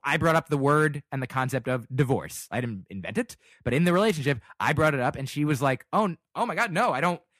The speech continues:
And that's, that's when we started going to therapy to talk about these things, because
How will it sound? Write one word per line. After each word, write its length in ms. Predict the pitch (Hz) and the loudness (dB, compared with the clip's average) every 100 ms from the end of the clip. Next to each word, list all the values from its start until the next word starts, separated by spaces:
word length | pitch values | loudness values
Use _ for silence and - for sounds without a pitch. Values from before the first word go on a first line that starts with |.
| _ | _
And 100 | 139 | 0
that's, 180 | 185 - | 0 2
that's 180 | 147 175 | -2 -2
when 80 | 170 | -2
we 60 | 147 | -6
started 300 | - 170 156 | -2 -2 -2
going 140 | 147 | -4
to 60 | 127 | -6
therapy 540 | 277 240 127 117 117 _ _ _ | -2 -2 -2 -6 -8 _ _ _
to 80 | - | -8
talk 260 | - 226 | -2 -2
about 220 | 160 120 - | 0 -2 -2
these 160 | 104 | -10
things, 480 | - 104 104 120 - _ _ _ | -8 -8 -6 -8 -12 _ _ _
because 560 | - 135 147 139 127 - | -6 -2 0 0 -2 -10